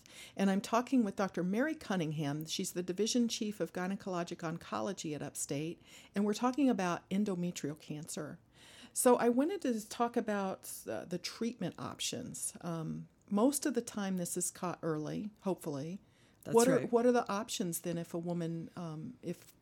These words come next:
Speaker 1: the biopsy comes back positive?
Speaker 2: So the vast majority of women with endometrial cancer are gonna be cured with surgery. This is, this is cancer of the uterus, and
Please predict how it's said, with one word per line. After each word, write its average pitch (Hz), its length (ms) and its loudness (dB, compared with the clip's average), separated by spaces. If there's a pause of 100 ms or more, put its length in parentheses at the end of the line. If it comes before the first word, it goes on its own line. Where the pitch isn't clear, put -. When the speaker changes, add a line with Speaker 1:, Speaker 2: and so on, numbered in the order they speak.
(140)
Speaker 1:
the 175 60 -6
biopsy 165 440 -2
comes 165 240 -8
back 160 180 -8
positive? - 560 -8 (560)
Speaker 2:
So 196 480 4 (160)
the 180 120 -2
vast 214 360 2
majority 190 380 2
of 170 160 0
women 160 340 2
with 151 140 -2
endometrial 147 640 -2
cancer 139 640 -4
are 139 120 -6
gonna 147 220 -2
be 143 120 -4
cured 160 440 0 (200)
with 151 160 0
surgery. - 560 -4 (720)
This 165 200 -2
is, 185 220 -2 (160)
this 175 220 2
is 160 100 -2
cancer 180 420 0
of 190 100 -2
the 208 100 2
uterus, 160 640 2 (480)
and 147 400 2